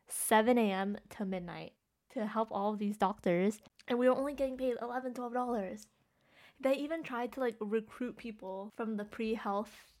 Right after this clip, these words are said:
society to, like, come work for free for the experience. Just don't let yourself get scammed. Like, you are doing work that sh-, that you <laughs> should be paid for.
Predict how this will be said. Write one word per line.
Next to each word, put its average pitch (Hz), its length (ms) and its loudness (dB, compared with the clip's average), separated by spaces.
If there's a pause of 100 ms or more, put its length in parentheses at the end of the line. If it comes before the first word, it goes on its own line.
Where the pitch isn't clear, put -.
society 220 800 -4 (260)
to, 240 120 0
like, 202 340 -2 (120)
come 220 400 0
work 202 300 -2 (280)
for 220 140 -2
free 190 420 -4 (400)
for 240 140 2
the 196 80 0
experience. 190 680 -2 (240)
Just 269 320 -2 (220)
don't 262 360 6
let 233 160 6
yourself 269 320 4
get 226 220 4
scammed. 220 420 0
Like, 196 360 -4
you 214 400 2
are 262 100 8
doing 233 300 4
work 214 220 0
that 196 180 -2
sh-, - 320 -10
that 208 240 2
you 254 120 8
<laughs> - 0 -
should 294 200 2
be 247 160 6
paid 233 340 0
for. 190 320 -6